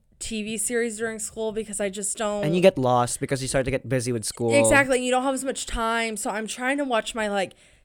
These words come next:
Speaker 1: finish my series so then I can just watch movies. I also wanna
Speaker 2: Yep.
Speaker 1: watch Hannah Montana again.
Speaker 2: The movie or the series?
Speaker 1: The series.
Speaker 2: Oh.
Speaker 1: I've seen the movie so many times.
Speaker 2: Me too.
Speaker 1: Yeah.
Speaker 2: I finished Hannah Montana the series, like, at May.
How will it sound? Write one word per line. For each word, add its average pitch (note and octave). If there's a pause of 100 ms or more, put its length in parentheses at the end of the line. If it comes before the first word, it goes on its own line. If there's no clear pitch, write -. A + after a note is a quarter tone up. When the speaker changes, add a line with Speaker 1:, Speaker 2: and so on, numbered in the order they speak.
Speaker 1:
finish A3
my G#3
series G#3 (500)
so B3
then G#3+
I G#3
can G3+
just F#3
watch F3+
movies. E3
I G#3+
also G#3
wanna G#3+
Speaker 2:
Yep. A3
Speaker 1:
watch G#3
Hannah G3
Montana F3
again. F#3+
Speaker 2:
The C3+
movie C3
or F3+
the A#2+
series? G#2+
Speaker 1:
The G#3
series. D#3+
Speaker 2:
Oh. G#2
Speaker 1:
I've A3
seen C4+
the B3
movie G3
so F3+
many C#3
times. G#2
Speaker 2:
Me C#3
too. - (300)
Speaker 1:
Yeah. A#2+
Speaker 2:
I E3+
finished D3
Hannah A#2
Montana A2+
the G#2
series, G2
like, G#2
at D2+ (280)
May. G2